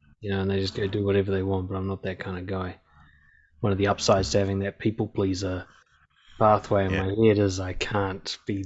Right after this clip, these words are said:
Speaker 1: that ruthless. Um, so I get pulled out, but, you know, I think of prior to, you know, when I first started my business, I was doing ninety-hour weeks. You know, it was, that was all I was doing, and,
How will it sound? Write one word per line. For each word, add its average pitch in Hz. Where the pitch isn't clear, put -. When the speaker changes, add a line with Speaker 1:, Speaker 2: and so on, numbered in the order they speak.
Speaker 1:
that 101
ruthless. -
Um, 101
so 120
I 147
get 156
pulled 120
out, 110
but, -
you -
know, 110
I 107
think 113
of 104
prior 113
to, -
you 127
know, 131
when 117
I 110
first 113
started 107
my 104
business, 110
I 113
was 120
doing 98
ninety-hour 107
weeks. -
You 98
know, 101
it 104
was, 101
that 107
was 104
all 107
I 110
was 110
doing, 110
and, 98